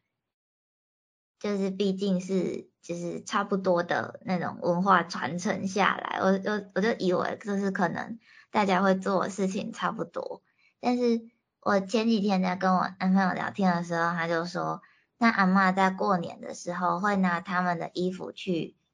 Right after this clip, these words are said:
就是祭盖，然后说是要把去年的霉运去除，然后不要把霉运带到新的一年的意思。然后因为我们家完全没有做过这件事情，所以他跟我讲的时候，我才第一次听到，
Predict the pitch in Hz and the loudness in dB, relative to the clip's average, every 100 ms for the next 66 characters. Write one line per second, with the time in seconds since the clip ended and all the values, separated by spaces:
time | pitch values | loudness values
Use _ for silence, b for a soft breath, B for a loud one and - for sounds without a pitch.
0 | _ _ _ _ _ - 98 185 - - | _ _ _ _ _ -4 0 0 -2 -6
1 | - 247 190 190 196 165 - _ _ _ | 2 4 4 2 0 0 -2 _ _ _
2 | _ _ _ _ _ _ _ - 196 208 | _ _ _ _ _ _ _ -4 0 4
3 | 202 202 233 233 254 247 247 233 170 - | 4 2 2 2 6 8 8 8 2 0
4 | - - - 330 254 190 165 170 175 170 | -4 -10 -4 2 4 2 2 -2 -2 -2
5 | 170 196 294 185 - 185 - - - - | -2 0 0 0 0 -2 -2 -8 -10 -10
6 | - _ - 180 185 175 180 190 196 196 | -14 _ -4 2 4 2 0 2 4 8
7 | 185 170 170 160 175 175 185 170 175 185 | 6 6 2 -2 0 2 2 4 4 2
8 | 190 180 180 175 190 185 - - - 180 | 2 -2 0 0 2 0 -2 -10 -10 -10
9 | - - - _ b b b 208 214 226 | -10 -14 -20 _ b b b -2 4 4
10 | 220 262 349 311 226 220 214 196 180 190 | 4 2 2 4 4 6 6 6 2 0
11 | 185 180 170 175 170 165 180 - 175 175 | 2 2 0 0 0 0 -2 -2 -4 -6
12 | 202 185 226 214 202 190 180 180 175 - | -6 -6 -2 -2 -2 0 0 2 0 -4
13 | - 185 185 185 190 165 - 160 165 - | -8 -2 0 0 -2 -8 -8 -8 -8 -6
14 | 190 208 175 170 147 - | -6 -4 -2 0 0 -4